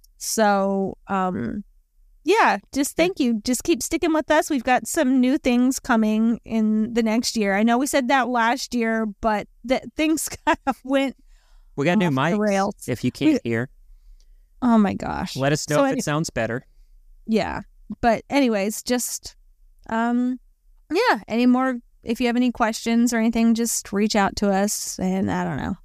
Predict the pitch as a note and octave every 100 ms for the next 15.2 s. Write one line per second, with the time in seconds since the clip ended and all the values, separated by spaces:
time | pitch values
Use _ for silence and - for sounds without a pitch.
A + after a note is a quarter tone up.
0 | - A#3 A#3 G#3 G3+ G#3 G3+ G3+ G3+ G#3
1 | G3+ F#3+ G3 F#3+ F#3 G3+ - _ _ D#3
2 | D3 C#3 G3 F3+ F3+ - - _ - -
3 | - _ D#3 A#2+ D#3+ D3 B2 - A2+ -
4 | A2 F#2+ G#2 - - - A#2+ A#2 A#2 A2+
5 | A2+ G#2+ G#2+ A2 - C#3+ - - C#3 C3+
6 | A#2+ C3+ E3+ - E3 D3+ A2+ B2+ B2 A2
7 | A#2+ B2 - - - - - - B2 A2+
8 | A2 A2 - A2+ - C3+ - B2 A2+ -
9 | A#2 A2+ A2 A2 - _ - - - _
10 | A#2+ A#2 A2+ A2+ A2+ A2 - - C#3 A2+
11 | C#3 C3 A#2 C3+ C3+ B2+ B2 A2+ A#2 A#2+
12 | A2+ G#2+ - - A#2 A2+ G#2+ - B2 A2+
13 | - G2+ - - - _ - - - A#2
14 | A2 G#2+ G#2 A2 A#2 G#2+ A2 G#2+ - G#2+
15 | G2+